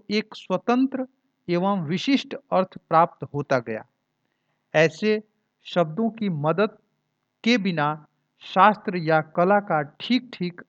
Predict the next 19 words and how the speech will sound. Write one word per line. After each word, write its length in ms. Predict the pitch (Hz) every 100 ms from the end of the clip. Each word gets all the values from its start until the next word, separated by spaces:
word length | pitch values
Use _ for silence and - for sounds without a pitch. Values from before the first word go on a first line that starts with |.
| -
अध्ययन 580 | 143 - 180 202 165 175 _ _ _ _ 147
या 120 | 165 170
आकलन 720 | - - 165 - 220 156 165 _ _ _ 151
नहीं 200 | 147 156
हो 160 | 131 123
पाता। 400 | 110 104 - - _ _ _ _ _ _ _ _ _ _ _ _ _ _ -
अतः 380 | 156 190 185 185 _ _ _ _ -
प्रत्येक 500 | 175 175 220 247 247 -
अध्ययन 560 | 160 131 151 180 214 226
के 300 | - 214 208
विषय 480 | 147 127 180 - 233
के 220 | 233 196
लिए 400 | 151 139 139 165 _ _ _ -
ऐसे 500 | 160 180 - 254 240 139
विशिष्ट 580 | 131 170 277 262 - 196
शब्दों 600 | - 160 135 147 220 226 _ _ _ _
या 140 | 151 151
शब्द 440 | - 220 196 208
समूहों 680 | - - 156 180 196 214